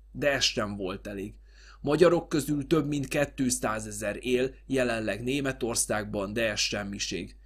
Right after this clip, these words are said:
Németország lakosságszáma nyolcvanhárom millió fő, ebből közel tizenhét millió nem német származású. Mellette Németország igyekszik minél több cseh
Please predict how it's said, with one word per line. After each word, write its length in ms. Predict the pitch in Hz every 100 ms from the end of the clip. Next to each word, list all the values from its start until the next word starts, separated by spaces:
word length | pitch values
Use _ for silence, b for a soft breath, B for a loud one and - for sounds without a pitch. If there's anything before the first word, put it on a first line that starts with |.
| B B B B
Németország 840 | 165 185 160 156 139 - 117 104
lakosságszáma 1000 | 139 147 147 - 147 123 - 113 113 113
nyolcvanhárom 920 | 139 135 123 113 107 110 98 104 107
millió 480 | 113 110 107 101 98
fő, 360 | - 101 98 -
ebből 480 | 131 135 131 117
közel 460 | - 147 127 110 -
tizenhét 640 | 160 143 123 113 123 123
millió 580 | 131 135 135 135 127 127
nem 200 | 127 127
német 480 | 120 113 107 104 101
származású. 1000 | - 104 92 95 98 95 92 - 95 101 - - - -
Mellette 520 | - 139 139 143 - 139
Németország 920 | 156 160 139 139 127 - 123 110 117
igyekszik 540 | 139 135 123 - 123
minél 420 | 147 147 131 104 -
több 220 | 92 -
cseh 400 | - 151 143